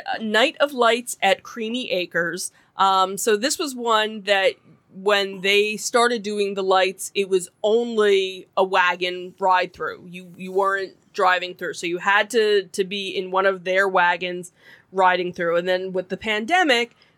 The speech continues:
they changed it over so that you could drive your own car. Um, so this year they actually brought back the wagons, but you're still able to drive your car through,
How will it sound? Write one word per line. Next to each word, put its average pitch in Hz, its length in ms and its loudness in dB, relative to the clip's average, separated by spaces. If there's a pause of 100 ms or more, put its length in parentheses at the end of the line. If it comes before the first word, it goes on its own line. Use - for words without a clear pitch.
they 220 140 2
changed 214 440 0
it 214 120 4
over 190 420 0
so 190 240 0
that 175 400 2
you 180 180 -16
could 175 200 -2
drive 180 320 2
your 175 260 -4
own 180 260 -4
car. - 460 -6 (320)
Um, 180 280 0
so 185 480 -2
this 190 400 -2
year 226 220 0
they 196 200 0
actually 185 500 0
brought 180 500 -2
back 359 340 0
the 240 120 -2
wagons, 185 760 -2 (340)
but 285 360 2 (440)
you're 214 260 -4
still 214 300 2
able 190 240 0
to 196 120 0
drive 180 580 2
your 185 240 0
car 175 320 2
through, - 440 -12